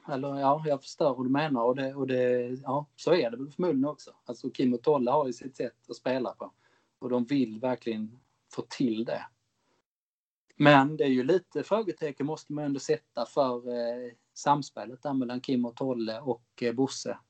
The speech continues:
Eh, man får ju lite vibbar på att Bosse är ju, Bosse vet hur man gör bra affärer. Och han slår till när man kan göra ett klipp. Eh,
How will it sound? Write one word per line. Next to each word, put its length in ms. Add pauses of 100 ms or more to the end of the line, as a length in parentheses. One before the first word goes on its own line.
(220)
Eh, 280
man 140
får 140
ju 60
lite 260
vibbar 280
på 120
att 60
Bosse 420
är 60
ju, 320 (1160)
Bosse 420
vet 380
hur 60
man 120
gör 100
bra 300
affärer. 460 (760)
Och 240 (320)
han 220
slår 220
till 300
när 100
man 120
kan 140
göra 100
ett 100
klipp. 340 (880)
Eh, 380